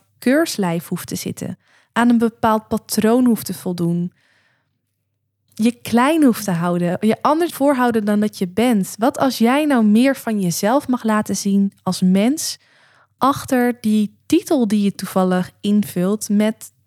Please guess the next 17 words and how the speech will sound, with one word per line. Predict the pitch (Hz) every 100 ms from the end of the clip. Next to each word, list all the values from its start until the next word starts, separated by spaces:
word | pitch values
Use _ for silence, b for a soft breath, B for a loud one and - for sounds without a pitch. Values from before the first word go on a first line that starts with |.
| _ -
de | - 208 -
baan | 214 320 294
waar | 185 160
je | 170
voor | -
hebt | 180 -
gekozen? | 190 - 175 175 170 175 B B B B
Of | 277
dat | 320 302
nou | 269 269 269
een | 247
directeur | 254 262 - - 294 294 240
is, | 208 -
of | 226 226
een | 233
wethouder, | 220 269 247 214 196 190 190 -
of | 208 202